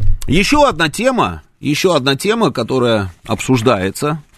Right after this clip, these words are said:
и которая разворачивается вот на протяжении практически всей недели. Я даже не про ситуацию на фронте, про ситуацию на фронте мы тоже поговорим.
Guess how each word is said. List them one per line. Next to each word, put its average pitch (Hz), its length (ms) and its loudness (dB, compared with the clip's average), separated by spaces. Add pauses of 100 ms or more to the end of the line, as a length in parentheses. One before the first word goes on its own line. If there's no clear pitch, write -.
(640)
и 120 140 -2
которая 151 500 2
разворачивается 135 1000 0
вот 113 220 0
на 131 100 0
протяжении 127 560 0
практически 120 640 -4
всей 123 240 0
недели. 113 640 -2 (220)
Я 156 140 0
даже 160 220 0
не 156 140 0
про 147 180 -4
ситуацию 135 600 -2
на 107 120 -4
фронте, 165 380 -4
про 110 160 -8
ситуацию 131 460 -4
на 127 100 -2
фронте 131 300 -4
мы 127 120 0
тоже 117 280 -2
поговорим. 85 500 -6